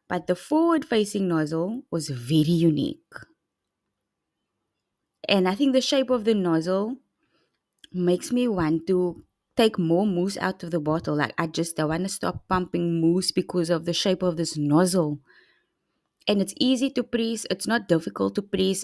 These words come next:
It's damn near perfection. And because of that, in the nozzle category, the Tresemme Volumizing Mousse earned nineteen out of twenty.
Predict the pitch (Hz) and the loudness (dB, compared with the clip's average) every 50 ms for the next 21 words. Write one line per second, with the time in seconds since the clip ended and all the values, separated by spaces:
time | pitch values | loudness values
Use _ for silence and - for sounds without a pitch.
0 | - 170 170 165 - - - - - - _ _ _ _ _ _ _ _ _ _ | -4 -4 -4 -4 -4 -8 -10 -10 -12 -14 _ _ _ _ _ _ _ _ _ _
1 | _ _ _ _ _ _ _ _ _ _ _ _ _ _ _ - - - - 156 | _ _ _ _ _ _ _ _ _ _ _ _ _ _ _ -12 -10 -6 -6 -4
2 | 147 156 175 185 202 214 226 233 208 175 170 170 170 170 170 170 - 165 156 147 | 0 2 2 4 4 2 0 0 0 0 0 0 0 0 -2 -4 -2 -2 0 0
3 | 143 139 - - 135 127 - - - - - - 65 - - - - - - - | -2 -2 -6 -10 -10 -10 -8 -8 -10 -8 -8 -8 -8 -8 -10 -12 -12 -14 -16 -18
4 | - - _ _ _ _ _ _ _ _ _ _ _ _ _ _ _ _ _ _ | -18 -20 _ _ _ _ _ _ _ _ _ _ _ _ _ _ _ _ _ _
5 | _ _ _ _ _ _ _ - 196 190 185 185 214 214 202 220 190 180 156 165 | _ _ _ _ _ _ _ -2 0 0 0 0 0 0 0 0 -2 0 0 0
6 | 151 156 196 - - - - - - _ _ _ _ _ _ _ _ _ _ _ | 0 0 -2 -4 -10 -16 -20 -20 -20 _ _ _ _ _ _ _ _ _ _ _
7 | - _ 214 214 202 196 190 175 170 160 160 160 196 214 208 - 185 175 175 - | -2 _ 2 4 6 4 4 6 6 4 4 4 4 2 2 2 2 2 2 0
8 | 170 156 160 156 156 156 156 165 190 - - - _ _ _ - 175 175 180 180 | -2 0 0 2 4 4 4 4 2 0 -4 -8 _ _ _ -6 -4 -4 -4 -2
9 | - 208 226 208 202 185 196 196 196 185 185 185 170 160 160 151 156 175 180 175 | 0 2 4 4 4 2 0 0 0 2 0 0 0 0 0 2 2 2 2 2
10 | 165 165 160 175 175 175 165 160 160 156 151 147 156 170 170 - - - - - | 0 0 0 -2 0 0 2 2 4 4 4 4 4 2 0 -4 -10 -12 -12 -14
11 | _ _ _ - 185 175 170 170 170 170 175 170 160 - - _ - 160 156 147 | _ _ _ 0 0 2 2 0 0 0 0 -2 -4 -6 -8 _ -4 -2 0 0
12 | 131 143 156 147 - 180 180 175 165 143 156 165 165 - 160 156 - - - 165 | 0 0 -2 -2 -2 -2 -2 0 0 0 0 -2 -2 -4 -6 -6 -8 -8 -2 2
13 | 156 147 143 139 - 147 147 147 151 180 254 | 2 2 2 2 2 2 2 2 2 0 -2